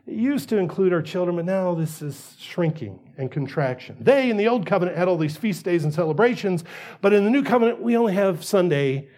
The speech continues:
and we do our best to be kind of miserable on Sunday, just to show how spiritual we are and how faithful we are. So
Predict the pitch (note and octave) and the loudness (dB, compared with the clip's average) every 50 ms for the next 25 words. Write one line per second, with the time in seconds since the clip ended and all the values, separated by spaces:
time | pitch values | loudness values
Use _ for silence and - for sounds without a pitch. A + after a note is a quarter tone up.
0 | - - - - - - - - E3+ D#3 E3+ F3+ F3 G#3 G3 F3 C#3 E3 D#3+ D3 | -20 -20 -20 -20 -20 -20 -14 -8 -4 -2 0 0 2 2 2 2 2 2 0 0
1 | - - C#3 C#3+ C3+ B2 A#2 A#2 - - F#3 E3 C3+ A#2 B2+ C#3+ B2+ A#2+ B2 G#2+ | -2 -2 -2 0 0 -2 -4 -8 -8 -6 -4 -2 -2 0 0 0 0 0 -2 -2
2 | A#2 A2 G#2+ G#2 G2+ G2+ - B2+ A2 G2+ F#2+ F2+ F2+ C3 C#3+ - - B2+ - - | -2 -2 -2 -2 -4 -4 -6 -6 -6 -6 -8 -10 -12 -12 -14 -12 -12 -12 -8 -8
3 | C3 - C3+ A#2+ A#2+ A2+ G#2+ G#2 - - - F3 D#3+ D3 C#3 C3+ - C3+ A#2 A#2 | -8 -6 -6 -6 -6 -6 -8 -10 -12 -4 0 0 2 2 2 0 -2 -4 -4 -4
4 | G#2+ G#2+ G2+ G2 G2 G2 F#2+ - - D3+ A#2+ A#2 A#2 G#2+ - - C3+ C3 - - | -4 -4 -6 -6 -8 -10 -10 -14 -16 -14 -12 -10 -10 -10 -10 -8 -8 -8 -8 -10
5 | B2 G#2 G2+ G2+ F#2 - - - - - - - A3+ A3+ A3+ A3+ | -12 -14 -14 -14 -16 -18 -20 -20 -20 -20 -2 2 2 2 2 2